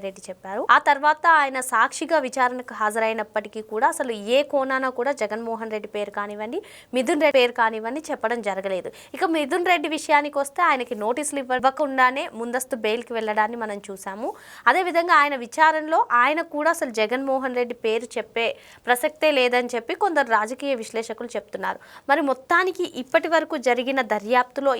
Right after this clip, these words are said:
ఎవరైతే ఉన్నారో వారందరూ కూడా జగన్మోహన్ రెడ్డిని సేఫ్ చేయడానికి మాత్రమే చూస్తున్నారు, even వాళ్ళు బలైనప్పటికీ కూడా అని కొందరు అంటున్నారు. మరికొందరు ఈ కేసులో కీలకంగా ఉన్నటువంటి రాజకేశ్ రెడ్డి మాత్రం నోరు విప్పితే,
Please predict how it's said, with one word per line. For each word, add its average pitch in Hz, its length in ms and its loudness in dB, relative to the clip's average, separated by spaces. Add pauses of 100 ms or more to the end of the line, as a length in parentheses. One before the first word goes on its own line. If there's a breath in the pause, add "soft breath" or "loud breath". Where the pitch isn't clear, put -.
(100)
ఎవరైతే 254 480 0 (480 loud breath)
ఉన్నారో 262 380 4
వారందరూ 247 460 2 (120)
కూడా 302 180 4 (200)
జగన్మోహన్ 269 640 -2
రెడ్డిని 254 320 -2 (220)
సేఫ్ 254 280 4 (100)
చేయడానికి 247 480 0 (100)
మాత్రమే 220 360 -6 (100)
చూస్తున్నారు, 214 560 -4 (220)
even 285 220 2 (120)
వాళ్ళు 233 360 4
బలైనప్పటికీ 233 800 0 (140)
కూడా 208 200 2 (400 loud breath)
అని 277 180 4
కొందరు 226 320 2
అంటున్నారు. 208 380 -2 (120)
మరికొందరు 269 580 0 (480 loud breath)
ఈ 339 40 6 (260)
కేసులో 330 360 2 (120)
కీలకంగా 302 600 2 (140)
ఉన్నటువంటి 262 640 -2 (200)
రాజకేశ్ 262 540 2 (100)
రెడ్డి 247 180 -2 (100)
మాత్రం 214 320 -2 (140)
నోరు 240 320 2
విప్పితే, 220 420 -4